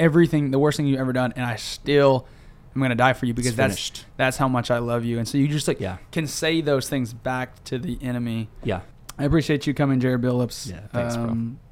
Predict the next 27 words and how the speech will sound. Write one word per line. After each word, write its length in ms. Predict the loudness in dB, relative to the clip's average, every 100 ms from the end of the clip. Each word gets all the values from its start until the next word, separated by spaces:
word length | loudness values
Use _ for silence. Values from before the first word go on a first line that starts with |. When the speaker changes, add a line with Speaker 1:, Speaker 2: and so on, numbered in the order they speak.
| -8
Speaker 1:
can 120 | -2
you 60 | 0
close 240 | 0 0
us 140 | -2 -4
in 80 |
prayer? 260 | -4 -4 -6 -12 -16
Speaker 2:
I 200 | -10 -8
would 140 | -8 -8
love 260 | -8 -10
to. 280 | -10 -8 -8 -12 -20 -20 -20 -20 -20 -20 -20 -20 -20 -20 -20 -20 -20 -20 -20 -20 -20 -20 -20 -20 -20 -20 -20 -20 -20 _ -20 -20 -20 -20 -20 -20 -20 -20 -20 -20 _ -20 -20 -20 -20 -20 -20 -18 -12
Father, 260 | -4 -2 -2
you 300 | 0 0 2
are 160 | 0 -2
good 440 | 0 2 4 4
in 120 | 2
so 220 | 0 0
many 180 | 2 2
ways. 560 | 0 -4 -6 -10 -10 -14 -20 -20 -20 -20 -20 -20 -20 -12 -8
So 320 | -2 0 2
many 220 | 4 2
facets 1040 | -2 -8 -12 -10 -8 -10 -12 -12 -10 -10 -10 -6
of 100 | -4
our 100 | -4
life. 400 | -6 -8 -12 -14
Lord, 260 | -12 -10
you 220 | -8 -6
are, 240 | -6 -6